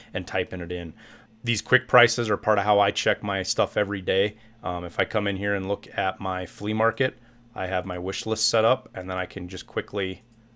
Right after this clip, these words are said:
uh, cycle through each item and see how they're doing without having to search or link search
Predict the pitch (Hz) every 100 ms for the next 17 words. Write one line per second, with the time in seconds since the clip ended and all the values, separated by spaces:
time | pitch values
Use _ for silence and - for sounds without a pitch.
0 | - 101 90 87 87 - 113 104 101 -
1 | 107 104 101 - 95 101 110 98 - 98
2 | 85 92 95 95 90 92 101 120 - -
3 | - 90 92 90 95 92 95 - - 98
4 | 104 - - - 92 85 85 - - 101
5 | 98 - 101 101 - -